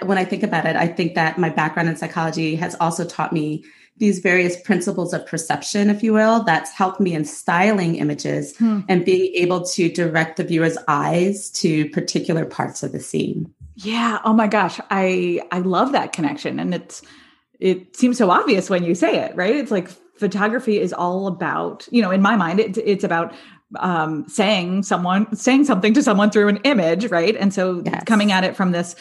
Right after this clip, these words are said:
Speaker 2: um, psychology background of who am I talking to?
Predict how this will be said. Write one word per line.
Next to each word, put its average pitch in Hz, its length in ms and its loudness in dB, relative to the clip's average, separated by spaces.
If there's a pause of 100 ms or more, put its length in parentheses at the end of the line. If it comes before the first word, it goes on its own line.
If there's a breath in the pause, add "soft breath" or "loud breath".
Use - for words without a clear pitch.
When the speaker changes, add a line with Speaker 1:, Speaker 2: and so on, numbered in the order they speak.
(360 loud breath)
Speaker 2:
um, 120 640 -4 (240)
psychology 196 800 0
background 170 460 -2
of 165 260 -4 (360 soft breath)
who 240 300 2
am 269 140 6
I 196 440 -2 (140)
talking 208 480 0
to? 165 540 -2